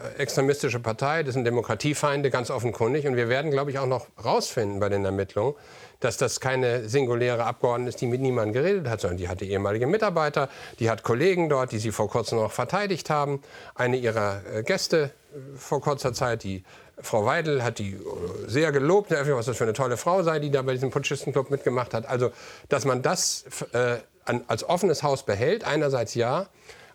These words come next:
aber sich gegen die Demokratiefeinde schützt, das wird schon nötig sein. Herr Kubicki hat das ja zu Recht dargestellt. Es wird dann immer gemeinsam mit der Bundestagspolizei und mit den Sicherheitsbehörden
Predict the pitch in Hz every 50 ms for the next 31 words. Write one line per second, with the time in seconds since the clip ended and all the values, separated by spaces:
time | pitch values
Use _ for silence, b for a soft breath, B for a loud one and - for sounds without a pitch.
0 | B B 135 123 127 127 131 131 - 139 131 120 117 113 113 110 107 104 101 113
1 | 110 - 208 175 - 147 127 113 107 104 98 - 123 120 120 - - 120 117 -
2 | - 139 - - 135 123 117 123 139 156 143 127 135 127 127 123 117 120 117 117
3 | 127 120 123 113 113 117 107 - 113 104 - - 107 107 110 101 87 95 110 101
4 | 107 117 117 104 - 120 113 113 110 101 - 110 101 107 104 107 107 110 107 110
5 | 107 B B B B B B B B - 107 110 110 113 117 117 117 113 107 107
6 | 107 107 101 101 107 110 110 104 - 117 101 - - 117 110 113 110 - - 117
7 | 113 113 117 104 101 104 101 107 104 101 107 98 - 110 104 98 - - 110 104
8 | 104 104 107 113